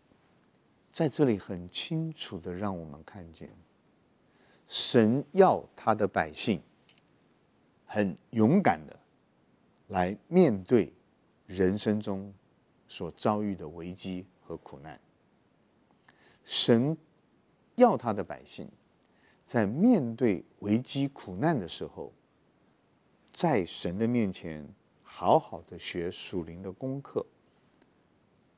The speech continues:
学到了这些属灵的功课，要传给后代。为什么要传给后代呢？因为神真的不希望他的儿女每一个人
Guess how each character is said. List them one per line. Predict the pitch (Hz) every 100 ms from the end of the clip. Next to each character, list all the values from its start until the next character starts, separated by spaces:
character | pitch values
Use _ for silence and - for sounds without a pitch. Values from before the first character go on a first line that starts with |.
| _ _ _
学 | - - - 131
到 | 214 294 240
了 | 104
这 | 98 175
些 | 131 147
属 | 135 110
灵 | 92 92
的 | 110
功 | 107 113 117
课， | - 98 - _ _ _ _ _ _
要 | 110 95 -
传 | - 92 87 107
给 | 78
后 | 65 - 82
代。 | - 69 - _ _ _ _ _ _ _ _ _ _ _ _ _ _ _ _
为 | 226 202
什 | - 123
么 | 120
要 | 170 160
传 | - 143
给 | 151
后 | 120 151 127
代 | 127 110
呢？ | 95 95 _ _ _ _ _ _ _
因 | - 175
为 | 139
神 | - - 101 120
真 | - 160 165 165
的 | 101 -
不 | -
希 | 117 - 135
望 | 135 120
他 | 92 107
的 | 104 -
儿 | 101 95
女 | 104 78 - _ _ _ _ _ _ -
每 | 78 107 101
一 | -
个 | 160 185
人 | 107 78